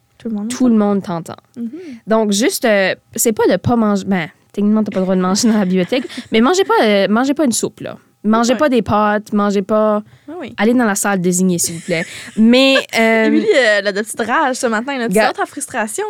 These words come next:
Speaker 2: j'ai
Speaker 1: là.
Speaker 2: fait ce segment pour rentrer cette partie-là
Speaker 1: Ben
Speaker 2: dedans.
Speaker 1: oui, voilà.
Speaker 2: Mais, euh, non, sérieusement, la misophonie, c'est quelque chose qui, bon, qui touche une grande portion de la population, mais, euh, les gens vont pas nécessairement le dire. Donc, euh,
Speaker 1: Mhm.
Speaker 2: <laughs> je veux pas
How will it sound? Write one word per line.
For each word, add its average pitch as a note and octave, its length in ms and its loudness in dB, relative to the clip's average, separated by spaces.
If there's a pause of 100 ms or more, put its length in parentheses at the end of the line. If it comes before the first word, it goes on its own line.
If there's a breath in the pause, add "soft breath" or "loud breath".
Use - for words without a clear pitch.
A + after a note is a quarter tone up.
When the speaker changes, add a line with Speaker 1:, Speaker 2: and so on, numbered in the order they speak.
(140)
Speaker 2:
j'ai A#3+ 80 2
Speaker 1:
là. A3+ 40 2
Speaker 2:
fait A3 240 0
ce C#4 120 0
segment A3 400 2
pour G3+ 240 0
rentrer G3 580 0
cette - 260 -2
partie-là F#3+ 380 -2
Speaker 1:
Ben - 80 0 (140)
Speaker 2:
dedans. - 80 0
Speaker 1:
oui, G3+ 160 -8
voilà. G#3 160 0
Speaker 2:
Mais, A#3+ 420 4
euh, G#3+ 200 4
non, A#3+ 180 0
sérieusement, C4 600 0
la G#3 220 2
misophonie, A#3 720 2
c'est G#3+ 500 0
quelque F#3+ 200 -4
chose A3+ 320 0
qui, G3+ 340 0
bon, E3 240 -2
qui - 180 -18
touche C4+ 220 -4
une F#3 360 0
grande B3+ 380 0
portion A#3 200 -2
de A3 60 0
la F#3+ 60 -2
population, F3+ 480 -4 (400 loud breath)
mais, B3+ 360 2
euh, G#3 320 2
les G3+ 140 2
gens E4 120 -4
vont C4 140 -2
pas B3+ 100 -2
nécessairement A#3 380 0
le G3 80 2
dire. F3+ 160 -2
Donc, F3 260 -6
euh, F3+ 240 -2
Speaker 1:
Mhm. A#3 280 -4 (480 loud breath)
Speaker 2:
<laughs> - 220 -4
je G#3 180 0
veux G#3 80 2
pas B3+ 100 0